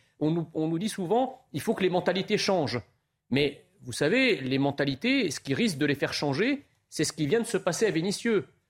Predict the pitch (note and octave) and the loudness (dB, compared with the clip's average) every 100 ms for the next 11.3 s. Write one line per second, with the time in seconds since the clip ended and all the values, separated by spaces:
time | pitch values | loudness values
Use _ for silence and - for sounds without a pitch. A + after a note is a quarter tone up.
0 | _ B2 - D3 - D4 B3 G#3 F#3+ F#3 | _ -8 -4 -4 0 0 2 0 0 0
1 | F#3+ F#3+ C#3 D3 C#3 D3+ D#3+ E3+ C#3 - | 0 0 -2 -6 -6 -4 -2 -2 -2 -12
2 | _ G#2+ C3 C3 D3+ F3 A#3 - D3 B2+ | _ 0 2 4 2 2 2 2 2 2
3 | B2+ D3+ C4 C4+ G#3 A3 B2 B2 - E3 | 2 2 2 2 2 2 -2 -4 -2 0
4 | C#3 - C3+ C3 C#3 C#3 D3 D#3+ B3+ C4+ | -2 0 2 4 2 2 -2 0 2 0
5 | - _ _ _ A#2 B2 B2+ C3+ G#3+ A3+ | -2 _ _ _ -2 0 2 2 2 0
6 | - C#3+ D#3 G#3 - A#3 G#3 B2+ C#3 E3+ | 0 2 2 2 0 2 2 2 0 0
7 | E3+ F#3 C#3+ B2+ B2+ A#2+ C3+ B2+ A2+ - | -2 -4 -2 0 2 2 2 0 -4 -8
8 | _ _ A#2 A#2+ B2+ A#2+ A2 B2 A#2+ E3 | _ _ -4 0 2 0 2 0 2 0
9 | - A3 F3 F3 F3+ F3+ D3 - _ - | 2 2 2 2 2 0 -2 -8 _ -6
10 | A2+ G#2+ C3+ E3 D#3+ C#3 B2 C3+ - - | -6 0 2 4 2 -2 -2 -2 -2 0
11 | C#3 B3+ D#4 | 2 2 0